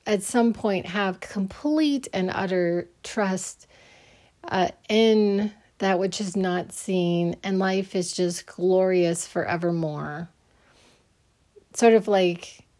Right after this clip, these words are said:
you know, this idea of living in a heavenly state, uh, in this three D quote unquote reality. Um, and not that I,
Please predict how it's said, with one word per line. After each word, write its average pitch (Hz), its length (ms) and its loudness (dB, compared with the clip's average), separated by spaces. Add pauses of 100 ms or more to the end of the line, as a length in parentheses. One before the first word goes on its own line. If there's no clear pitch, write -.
(100)
you 196 140 0
know, 180 160 2
this 190 180 0
idea 196 320 4
of 170 120 -4
living 185 460 2
in 170 100 -2
a 175 60 0
heavenly 175 640 -2
state, 165 680 0 (720)
uh, 160 400 2 (1000)
in 196 500 2 (200)
this 180 680 0 (340)
three 190 360 0
D 180 680 2 (1500)
quote 208 240 4
unquote 185 460 2
reality. 165 920 0 (1080)
Um, 196 160 2
and 226 140 2
not 254 220 4
that 226 120 2
I, 180 320 0